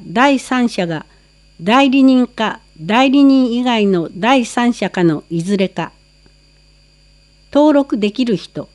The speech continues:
三条市の住民基本台帳に登録されている人、転出で五年以内に少女された人も含む。三条市の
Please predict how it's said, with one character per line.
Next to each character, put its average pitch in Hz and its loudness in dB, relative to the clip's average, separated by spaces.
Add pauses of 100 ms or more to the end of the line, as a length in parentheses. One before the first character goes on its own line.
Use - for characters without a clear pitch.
(960)
三 285 2
条 285 2
市 - -4
の 180 0
住 254 2
民 277 4
基 254 -6
本 254 -2
台 233 -2
帳 208 -2
に 190 -2
登 233 2
録 220 -8
さ 202 -4
れ 196 -4
て 190 -4
い 185 -2
る 170 -6
人、 - -12 (840)
転 262 6
出 233 -8
で 214 -2 (100)
五 202 0
年 277 4
以 277 4
内 233 2
に 175 2
少 247 0
女 175 0
さ - -6
れ 190 -2
た 196 -4
人 - -6
も 151 0
含 - -8
む。 127 -4 (1160)
三 277 0
条 294 2
市 - -4
の 175 -2